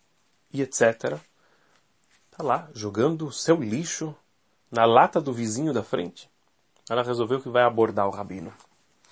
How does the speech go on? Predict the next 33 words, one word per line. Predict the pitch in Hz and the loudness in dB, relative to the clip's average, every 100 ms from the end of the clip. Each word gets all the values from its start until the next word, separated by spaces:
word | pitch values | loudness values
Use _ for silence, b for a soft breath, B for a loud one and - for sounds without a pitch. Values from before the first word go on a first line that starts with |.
| B B B B B B - | B B B B B B 4
E | |
ao | 127 | 8
anoitecer, | 143 143 131 139 123 170 190 | 8 8 6 4 4 6 6
quando | 175 160 | 6 2
o | |
rabino | 123 123 156 156 | 2 4 4 4
voltou | 123 120 - 147 156 B B B B B _ _ | 4 4 6 4 4 B B B B B _ _
da | 110 | -12
sinagoga, | - 104 101 104 135 139 131 _ _ _ _ _ _ - | -8 -8 -2 4 6 4 -4 _ _ _ _ _ _ -10
ela | 107 | -10
foi | - 139 | -2 -2
até | - | 0
o | 127 | -4
rabino | 104 104 139 131 | -4 -10 -10 -10
e | |
falou, | - 127 | -8 -6
"Rabino, | 120 120 139 113 _ _ _ _ _ _ | -6 -6 -6 -6 _ _ _ _ _ _
o | - | -4
senhor | 123 | -2
me | 135 | 0
desculpa, | 117 - - 156 104 - _ b b b | -2 -4 -2 -4 -4 -14 _ b b b
mas | - | -14
eu | 110 | -8
queria | 151 | -6
entender, | 165 156 139 135 _ _ _ _ _ _ _ _ _ - | -6 -4 -2 -2 _ _ _ _ _ _ _ _ _ -4
como | 185 226 | -2 -2
que | |
o | 160 | -4
senhor | - 131 156 | 0 4 4
sempre | 160 - 143 117 | 4 -2 -2 -4
fala | - 135 156 151 135 120 _ _ _ _ _ _ _ _ _ _ _ _ - | 4 8 8 8 4 -2 _ _ _ _ _ _ _ _ _ _ _ _ 2
tanto | 185 190 | 4 4
sermão, | 160 - 143 139 151 190 | 2 6 8 10 8 8